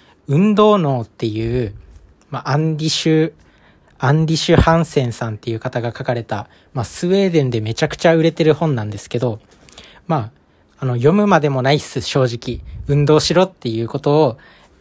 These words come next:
まあ、この一冊の本で、まあ、淡々と述べてる本なんで、まあ、読むまでもないっちゃないんですけど、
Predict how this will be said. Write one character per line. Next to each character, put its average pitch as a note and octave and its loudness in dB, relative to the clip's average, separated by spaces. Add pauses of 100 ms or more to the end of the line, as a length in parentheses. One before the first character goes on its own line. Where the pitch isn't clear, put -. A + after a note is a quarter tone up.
(200)
ま C3+ 2
あ、 C3 -4
こ - -2
の D#3 0
一 C#3 -2
冊 D#3 -4
の D3+ 2
本 C#3+ -2
で、 C3 0 (460)
ま B2+ -4
あ、 - -8
淡 D3 -4
々 D#3 2
と E3 2
述 C#3+ 2
べ D#3+ 4
て D3 -2
る A2+ -2
本 C#3 -4
な B2 -6
ん A2 -10
で、 A2+ -6 (440)
ま C#3 -8
あ、 - -6
読 A#2+ 0
む E3+ 2
ま F3+ 2
で D3+ 0
も A#2 -2
な A#2 -2
い D3 -2
っ D3+ -6
ち - -8
ゃ B2+ -2
な A#2+ -2
い D3+ 2
ん D3+ 0
で A2 -6
す - -12
け A#2 -8
ど、 A2+ -4